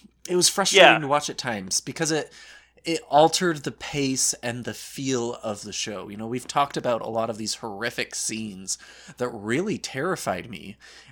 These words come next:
Speaker 1: And then we would have twenty minutes of the bumbling police department, and it just,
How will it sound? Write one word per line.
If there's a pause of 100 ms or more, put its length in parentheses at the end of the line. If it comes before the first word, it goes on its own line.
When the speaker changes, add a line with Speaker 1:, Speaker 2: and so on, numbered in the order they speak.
(100)
Speaker 1:
And
then
we
would
have
twenty
minutes
of
the
bumbling
police
department, (540)
and
it
just,